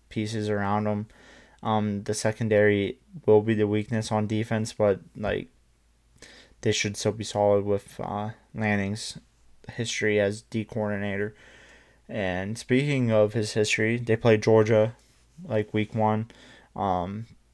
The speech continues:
B Y U is another key game, as well as Stanford, U C L A, Cal, Washington, Utah, Oregon State. Um, moving on to the next team in Washington,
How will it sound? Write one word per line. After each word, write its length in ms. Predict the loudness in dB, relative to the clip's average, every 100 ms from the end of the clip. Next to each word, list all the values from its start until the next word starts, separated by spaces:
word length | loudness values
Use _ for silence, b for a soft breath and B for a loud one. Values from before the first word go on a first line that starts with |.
| _ _ _ _ _ _ _ 2
B 200 | 4 6
Y 220 | 6 6
U 280 | 4 4 4
is 140 | 2
another 280 | 0 0 -2
key 260 | -2 -2 0
game, 640 | -2 -2 -2 -4 -6 -6
as 180 | -4 0
well 160 | 4 2
as 100 | 0
Stanford, 540 | -4 -4 -2 -2 -2
U 120 | -4
C 200 | -4 0
L 220 | 4 6
A, 380 | 6 6 6 4 0
Cal, 360 | -2 2 2
Washington, 600 | 4 2 -2 -6 -6 -4
Utah, 520 | -6 -2 2 4 2 0 B B B
Oregon 340 | 0 0 -4
State. 420 | -6 -2 0 0 -4 _ _ _ _ _ _ _ _ B B B B B B -4
Um, 500 | 2 2 0 -4 -12 _
moving 340 | 2 2 4 4
on 200 | 2 2
to 120 | -2
the 100 | 0
next 280 | 0 -4 -4
team 320 | -2 0 0
in 200 | -2 0
Washington, 800 | 2 2 2 -4 -2 -2 -2